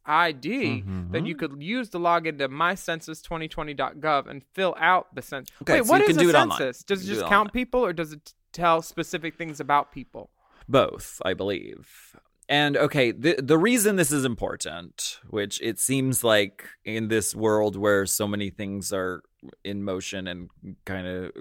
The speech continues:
Speaker 2: crazy right now. It's like, why does this matter? But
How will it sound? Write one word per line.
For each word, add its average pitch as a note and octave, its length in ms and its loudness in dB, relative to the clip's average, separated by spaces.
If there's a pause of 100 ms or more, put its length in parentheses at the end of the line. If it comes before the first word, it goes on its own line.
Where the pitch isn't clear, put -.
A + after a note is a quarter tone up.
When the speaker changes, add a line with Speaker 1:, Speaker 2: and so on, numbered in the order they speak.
(180)
Speaker 2:
crazy G2 380 -4
right D#2+ 200 -6
now. D2 400 -6
It's - 220 -6
like, G2 200 -6
why F#2+ 300 -2
does F#2+ 140 -4
this F#2 140 -12
matter? F#2 320 -4
But A2 340 2